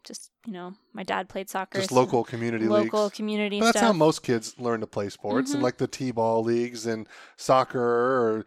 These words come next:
Speaker 2: flag football or any of that kind of stuff. Of course, now, c-, Christ, they have kids playing tackle football in, like, third and fourth
Speaker 1: <laughs>
Speaker 2: grade. Like, what are you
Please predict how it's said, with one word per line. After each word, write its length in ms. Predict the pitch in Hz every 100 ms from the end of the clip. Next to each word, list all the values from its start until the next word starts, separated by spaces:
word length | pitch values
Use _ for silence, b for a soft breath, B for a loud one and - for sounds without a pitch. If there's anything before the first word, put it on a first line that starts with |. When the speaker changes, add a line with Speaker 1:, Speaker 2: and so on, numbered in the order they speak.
| B B
Speaker 2:
flag 360 | - 135 131 120
football 420 | 139 - 123 127
or 80 | 120
any 80 | 120
of 60 |
that 100 | 120
kind 120 | -
of 60 | 120
stuff. 120 | 120
Of 60 | -
course, 160 | 110 110
now, 340 | 110 107 107 -
c-, 80 | - _
Christ, 260 | 107 101 - B B B
they 80 | 120
have 360 | 117 123 113 -
kids 220 | 139 127
playing 280 | - 120 107
tackle 360 | 120 117 - 120
football 440 | 120 - 110 107
in, 60 | 107
like, 180 | 104
third 280 | - 123 113
and 140 | 107 -
fourth 260 | 110 120
Speaker 1:
<laughs> 20 | -
Speaker 2:
grade. 280 | 120 120 113
Like, 180 | 117
what 80 | 196
are 40 |
you 120 | 202